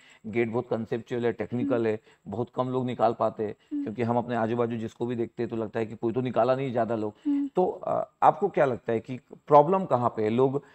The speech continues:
Speaker 1: गेट को लेके डरते हैं या फिर गेट को लेके अवेयरनेस अच्छा नहीं है? मतलब overall हमारे चारों साइड जो एटमॉस्फेयर
Speaker 2: हम्म।
Speaker 1: है उसको, उसको लेके थोड़ा सा मिथ है कि गेट टफ है, या फिर लोगों के पास सही गाइडेंस नहीं है?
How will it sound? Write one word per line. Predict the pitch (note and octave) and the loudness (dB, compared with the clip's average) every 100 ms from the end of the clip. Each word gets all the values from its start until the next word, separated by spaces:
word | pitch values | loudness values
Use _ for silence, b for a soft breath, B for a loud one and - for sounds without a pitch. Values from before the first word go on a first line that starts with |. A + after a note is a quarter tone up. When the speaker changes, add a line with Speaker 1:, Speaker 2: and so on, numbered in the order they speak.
| b - | b -12
Speaker 1:
गेट | G#2+ C#3+ D#3+ | 0 0 0
को | F3+ | -2
लेके | E3+ E3+ E3+ F3 - | -2 -2 0 0 0
डरते | B2 C3 A#2 - E3 | 2 2 0 -2 0
हैं | E3 D#3 D#3+ D#3+ b - | 4 4 2 -2 b -12
या | A#2 D3 | -2 0
फिर | E3 C#3+ | 2 2
गेट | C#3 C#3+ | 0 0
को | D#3+ | -2
लेके | D3+ F3+ | -2 -2
अवेयरनेस | - B2+ C3 C#3 D3 | 2 2 0 -2 -6
अच्छा | B2 - F#2 | -8 -10 -10
नहीं | F#2 | -10
है? | F#2 | -10
मतलब | G2+ A2 | -6 -2
overall | B2 C3+ C#3 C#3 b b | 0 2 2 -2 b b
हमारे | G#2+ A2+ B2 | 0 2 2
चारों | B2+ - G#2+ C3+ | -2 -2 0 -2
साइड | - F2+ E2 | -4 -8 -6
जो | G#2 F#2 G2 | -8 -6 -8
एटमॉस्फेयर | - - C#4 C4 F#3 | -4 -2 -2 0 0
Speaker 2:
हम्म। | G#2+ | -2
Speaker 1:
है | C3+ b b | -6 b b
उसको, | A#2+ - E3 D3 - | -10 -4 -4 -4 -8
उसको | C3+ - | -4 0
लेके | F#3 F3+ F#3+ F3+ - - | 2 2 0 -2 -4 -6
थोड़ा | C#3 C#3 | -2 0
सा | D3 | 0
मिथ | C#3+ D3 | -2 0
है | D3 C3+ | 0 0
कि | D3 C#3+ b - | -2 -6 b -8
गेट | G#2+ C#3 C#3 | 0 0 4
टफ | C#3 C3 | 4 4
है, | C#3 C3+ b b b - | 2 0 b b b 0
या | A#2+ D#3 | 6 6
फिर | E3 F3 - C3 | 6 0 -4 -2
लोगों | D3+ F3 | 2 2
के | E3 | 4
पास | F3 F3 | 2 4
सही | F3+ | 2
गाइडेंस | E3 C#3+ C#3 C3+ - | 6 6 6 0 -6
नहीं | G#2 | -8
है? | F#2+ | -6